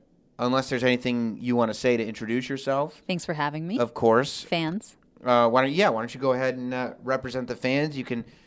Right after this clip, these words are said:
Speaker 1: uh, tell me what their Twitter name is and, and what question they ask.
Speaker 2: Okay, tell me, uh, how this is working for you. Oh, I can change anything as you like. Okay, Ara-, uh, oh, sorry. At Derek is a brand, he says, "Hey, Sammy.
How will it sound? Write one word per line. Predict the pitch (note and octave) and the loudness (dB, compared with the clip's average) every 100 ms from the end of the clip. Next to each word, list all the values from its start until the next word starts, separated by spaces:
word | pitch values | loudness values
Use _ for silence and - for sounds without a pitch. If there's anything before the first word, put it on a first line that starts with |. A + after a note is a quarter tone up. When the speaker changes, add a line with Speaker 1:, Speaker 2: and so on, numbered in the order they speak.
| _ _ _ | _ _ _
Speaker 1:
uh, | B2 A#2 | 0 2
tell | G#2+ D3 | 2 0
me | C#3 | 0
what | C3 B2+ | 0 -2
their | B2 | -4
Twitter | B2 C#3+ C#3 | -2 -2 0
name | C#3 C#3 | 0 0
is | C#3 D3+ D3 | 0 -2 -2
and, | C3+ C3 A#2+ | -4 -2 -2
and | B2+ | 0
what | C#3 C#3+ | 0 2
question | E3+ F3+ B2+ | 0 0 -2
they | A2 F#2+ | -2 -4
ask. | E2 - | -8 -2
Speaker 2:
Okay, | G3 - D#3 - | 0 2 -2 -2
tell | - F#3+ | -4 -2
me, | G3 F#3+ | 0 0
uh, | F3+ E3 E3+ | 0 0 0
how | F#3 F3 | 0 0
this | E3+ E3+ | 0 -6
is | D#3 | -4
working | D#3 E3 E3 | -4 -4 -6
for | D#3 | -6
you. | D3+ F3 B3 - | -4 -4 -8 -12
Oh, | D3+ | -12
I | D#3 | -10
can | D3+ D#3 | -8 -8
change | D3+ C#3+ | -8 -6
anything | C#3+ C#3+ C#3+ C#3+ | -6 -6 -6 -6
as | D3+ | -8
you | F3 | -8
like. | - - - _ _ - - - | -10 -12 -20 _ _ -20 -10 -2
Okay, | F#3+ F3+ - _ G3 | 2 0 -2 _ 4
Ara-, | G3 B3+ - _ - | 6 6 2 _ 2
uh, | E3 | 4
oh, | F#3+ | 2
sorry. | E3+ E3 C#3 E3 _ _ _ - _ G3 | 0 -2 -2 -6 _ _ _ -20 _ 6
At | G3 C4 - _ _ _ _ _ _ - | 8 8 4 _ _ _ _ _ _ -4
Derek | E3 F#3+ G#3 D4+ - - | 4 6 6 2 -4 0
is | F#3+ F3+ | 2 4
a | F#3 | 4
brand, | E3 C#3+ C#3 F#3 - - _ _ _ _ _ | 4 2 0 -2 -4 -8 _ _ _ _ _
he | - G3+ | -4 -2
says, | - D3+ C#3+ _ _ _ | 2 0 0 _ _ _
"Hey, | F#3 A3+ | 2 4
Sammy. | - G#3+ E3 D#3 D#3+ | 4 2 2 0 -6